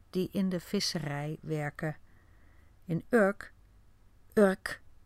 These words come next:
heb je nog heel veel familiebedrijven die als visser de zee opgaan. Scheveningen en Volendam, dat is ook typisch een vissersdorp.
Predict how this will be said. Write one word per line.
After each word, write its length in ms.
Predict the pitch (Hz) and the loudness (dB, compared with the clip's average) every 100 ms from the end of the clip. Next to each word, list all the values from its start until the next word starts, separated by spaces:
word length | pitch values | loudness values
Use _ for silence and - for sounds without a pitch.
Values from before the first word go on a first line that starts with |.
| - - - - - - - | -20 -20 -20 -20 -20 -20 -20
heb 240 | - 190 - | -10 -10 -4
je 120 | 180 | -2
nog 280 | 170 156 - | -2 -4 0
heel 200 | 220 262 | 0 0
veel 300 | - 180 175 | 0 0 0
familiebedrijven 1300 | - 170 180 170 156 156 151 156 143 147 - 143 - - - - - - - | -2 0 2 2 0 0 -2 -2 -2 -2 -4 -8 -10 -20 -20 -20 -20 -20 -10
die 200 | - - | -6 -4
als 180 | 160 - | -4 -6
visser 460 | - 220 - 170 165 | -4 -2 -2 -2 -4
de 140 | 156 | -6
zee 360 | 151 156 156 - - | -4 -4 -4 -8 -14
opgaan. 560 | 147 - - - 147 - - - - - - - | -16 -14 -10 -10 -10 -14 -20 -20 -20 -20 -20 -14
Scheveningen 840 | - 170 226 190 160 143 143 143 - - - - _ - - - | -4 2 2 4 2 0 -2 -6 -8 -20 -20 -20 _ -20 -20 -10
en 140 | - 160 | -4 -2
Volendam, 840 | - 190 180 165 180 202 143 123 - - - - - - | 2 4 4 4 4 2 2 -4 -14 -20 -20 -20 -20 -16
dat 200 | - - | -12 -6
is 160 | 160 165 | -4 -4
ook 140 | 180 - - | -6 -8 -2
typisch 440 | 226 220 180 - - | -2 0 -4 -4 -4
een 200 | 165 - | -4 -6
vissersdorp. 1040 | - - 214 - 143 135 160 143 135 - | -8 -4 -2 -2 -6 -6 -6 -6 -6 -14